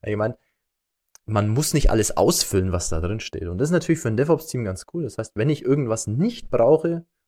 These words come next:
und da kommen wir später noch ein bisschen dazu, was wir festgestellt haben in unserem DevOps-Team, was wir eigentlich nicht brauchen, dann muss ich das gar nicht ausfüllen. Und wir fangen mal oben an und schauen uns mal, was ist denn dieses arc zweiundvierzig Template?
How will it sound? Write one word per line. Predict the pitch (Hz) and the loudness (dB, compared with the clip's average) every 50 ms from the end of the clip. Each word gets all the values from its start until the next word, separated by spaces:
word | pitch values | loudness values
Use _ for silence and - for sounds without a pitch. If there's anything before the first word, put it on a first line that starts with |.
| _ | _
und | - 104 | -12 -10
da | 98 - | -10 -8
kommen | - 101 95 | -6 -6 -6
wir | 90 | -6
später | - - - 110 127 156 156 | -6 -4 -2 0 2 2 2
noch | 151 135 | 0 0
ein | 135 | -2
bisschen | 131 131 - 131 120 | -4 -4 -4 -4 -4
dazu, | 110 110 - - 131 | -4 -6 -4 -4 -4
was | 104 95 - - | -4 -4 -4 0
wir | 127 175 170 | 0 0 2
festgestellt | - 160 151 - - 135 - - - 113 113 | 2 0 -2 0 -2 -4 -2 0 0 2 2
haben | 117 107 104 | 2 0 0
in | 98 | -2
unserem | 113 147 151 151 139 | -4 -2 -4 -4 -4
DevOps-Team, | 131 131 - 135 127 - - - 131 123 113 | -4 -4 -6 -6 -10 -10 -12 -12 -10 -10 -6
was | 104 98 - - | -6 -8 -6 -6
wir | - 87 | -6 -6
eigentlich | 87 92 90 - - | -6 -8 -10 -10 -8
nicht | 117 151 - - _ | -8 -10 -10 -12 _
brauchen, | - - 113 120 123 131 131 - _ _ _ _ _ _ | -4 -2 -2 -2 -2 -6 -10 -14 _ _ _ _ _ _
dann | 85 92 117 117 | -4 -2 -2 -2
muss | 92 85 87 90 | -4 -6 -6 -8
ich | 107 98 | -8 -10
das | - 113 - - | -10 -12 -12 -10
gar | - 82 82 | -10 -8 -8
nicht | 95 107 - - | -8 -10 -12 -14
ausfüllen. | - 50 - - - - - - _ _ _ _ _ _ _ _ _ _ _ _ | -18 -18 -18 -20 -20 -20 -20 -20 _ _ _ _ _ _ _ _ _ _ _ _
Und | - 87 90 - | -8 -8 -8 -6
wir | - 107 - | -8 -8 -2
fangen | - 123 160 165 | 0 0 2 4
mal | 151 | 4
oben | 131 139 135 123 - | 4 4 4 4 2
an | - 151 170 | 2 2 2
und | 147 120 | 0 0
schauen | - 104 110 127 | 0 0 0 0
uns | 131 - - | -2 -4 -4
mal, | 120 117 117 120 123 - - - _ _ _ _ _ _ _ _ | -2 0 0 0 0 -4 -8 -16 _ _ _ _ _ _ _ _
was | - 92 90 90 107 117 - - - - | -8 -6 0 0 2 2 0 -2 -4 -4
ist | - 151 - - - | -4 -4 -4 -2 -2
denn | 107 101 | -2 -2
dieses | 95 98 95 98 90 - | -2 -4 -4 -6 -6 -6
arc | - - - - - | -8 -8 -8 -8 -10
zweiundvierzig | - - 87 87 - - 101 - - - - - | -10 -10 -10 -10 -8 -8 -10 -10 -10 -16 -18 -14
Template? | - - - - _ _ - | -14 -14 -14 -16 _ _ -20